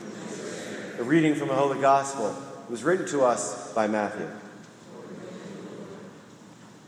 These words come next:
And this is how the birth of Jesus Christ came about. When his mother Mary was betrothed to Joseph,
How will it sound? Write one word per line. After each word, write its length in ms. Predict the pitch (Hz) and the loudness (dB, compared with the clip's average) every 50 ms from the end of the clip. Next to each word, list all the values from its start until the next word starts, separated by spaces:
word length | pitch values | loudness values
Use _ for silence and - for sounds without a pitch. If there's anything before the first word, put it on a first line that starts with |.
| - - - - - - - - - - - - - - - - - - | -20 -20 -20 -20 -20 -20 -20 -20 -20 -20 -20 -20 -20 -20 -20 -20 -10 -4
And 80 | 104 113 | 0 2
this 100 | 113 120 | 2 4
is 140 | 123 110 123 | 4 6 8
how 240 | 135 139 139 139 | 10 10 10 10
the 100 | 135 135 | 8 6
birth 320 | 131 139 143 143 139 143 139 | 4 6 6 6 6 4 2
of 140 | 123 139 135 | 0 0 0
Jesus 340 | 131 120 117 117 - - | 0 0 0 0 0 4
Christ 720 | - 156 156 143 117 107 - - - - - - - - | 8 10 10 10 10 6 2 -2 -2 -4 -4 -4 -4 -2
came 160 | - 110 104 107 | -2 0 0 2
about. 340 | 104 117 117 113 104 95 - - - - - - - - - - - - - - - - - - - - - - - - - - - - - - - - | 4 6 8 8 6 6 2 -4 -8 -10 -10 -12 -12 -14 -16 -18 -18 -20 -20 -20 -20 -20 -20 -20 -20 -20 -20 -20 -20 -20 -20 -20 -20 -20 -20 -20 -20 -12
When 100 | - 120 | -4 0
his 120 | 120 123 127 | 0 4 8
mother 240 | 151 170 165 160 147 | 10 10 10 10 8
Mary 420 | 147 156 160 156 143 131 113 107 | 8 10 10 10 10 8 6 4
was 160 | 117 113 - | 2 0 0
betrothed 720 | - 120 117 - - 165 156 143 135 - - - - - | 0 -2 2 8 10 10 10 10 8 4 0 -4 -4 -4
to 80 | - 110 | 0 6
Joseph, 760 | 127 143 143 143 139 - - - - 143 - - - - - | 8 8 8 8 6 2 -2 -2 -4 -6 -8 -10 -12 -12 -14